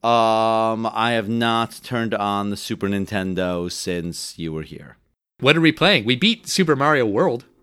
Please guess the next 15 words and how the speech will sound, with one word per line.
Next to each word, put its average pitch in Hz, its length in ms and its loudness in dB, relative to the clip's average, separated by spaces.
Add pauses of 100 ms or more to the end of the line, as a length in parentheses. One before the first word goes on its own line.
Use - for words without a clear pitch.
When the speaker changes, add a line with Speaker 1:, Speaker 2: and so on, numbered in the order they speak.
(120)
Speaker 1:
We 135 120 -4
might 135 240 -2
do 143 160 -2
Donkey 151 340 -2
Kong 131 200 -2
Country. 87 480 -10 (420)
Speaker 2:
Are 135 80 4
you 185 180 4
kidding 175 320 4
me? 202 140 4
That's 170 240 0
the 165 100 2
hardest 170 380 0
game 175 240 2
ever. 156 340 0